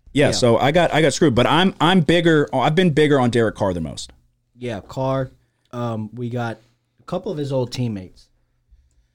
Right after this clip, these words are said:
Speaker 2: Has
Speaker 1: Did
Speaker 2: a
Speaker 1: we
Speaker 2: little bit of a connection with Brian Edwards.
Speaker 1: Yeah, I, I like the pickup. I forgot about that,
Speaker 2: He's a
Speaker 1: actually.
Speaker 2: big receiver.
Speaker 1: He's, he's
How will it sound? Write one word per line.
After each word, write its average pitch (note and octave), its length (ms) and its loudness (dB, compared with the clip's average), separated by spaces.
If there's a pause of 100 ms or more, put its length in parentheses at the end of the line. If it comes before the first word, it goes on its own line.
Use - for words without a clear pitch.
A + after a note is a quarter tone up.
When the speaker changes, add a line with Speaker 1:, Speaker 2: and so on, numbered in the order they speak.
(360)
Speaker 2:
Has C#3 180 2
Speaker 1:
Did - 20 -2
Speaker 2:
a D3 60 2
Speaker 1:
we G3 80 6
Speaker 2:
little B3+ 160 4
bit D3 120 -2
of C#3 100 -6
a C#3 40 -8
connection C#3 420 -6
with B2 140 -2
Brian A#2+ 280 -8
Edwards. A#2 480 -12 (580)
Speaker 1:
Yeah, D#3 380 2
I, D#3 100 0
I - 40 2
like G3 200 2
the C#3+ 60 -2
pickup. B2+ 400 0
I D#3+ 140 0
forgot F3+ 260 2
about F2 140 -4
that, D2 200 -8
Speaker 2:
He's G#2 140 -4
a A#3 40 0
Speaker 1:
actually. F3+ 180 -2
Speaker 2:
big C3 100 -4
receiver. B2+ 500 -12
Speaker 1:
He's, F3 320 -4
he's F3 400 -2